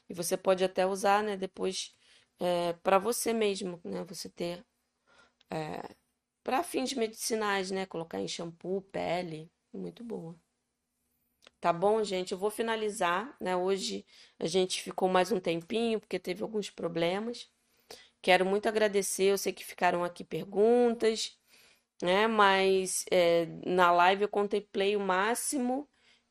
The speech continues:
que, é, acho necessário pra dar o pontapé, esse primeiro, né,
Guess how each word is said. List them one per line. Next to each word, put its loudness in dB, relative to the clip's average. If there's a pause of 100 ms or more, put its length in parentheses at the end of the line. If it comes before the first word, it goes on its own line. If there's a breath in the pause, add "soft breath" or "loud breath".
(160)
que, -4
é, 2
acho 6
necessário 4
pra -2 (260)
dar 12
o 2 (200)
pontapé, 2 (140)
esse -6
primeiro, 2
né, 0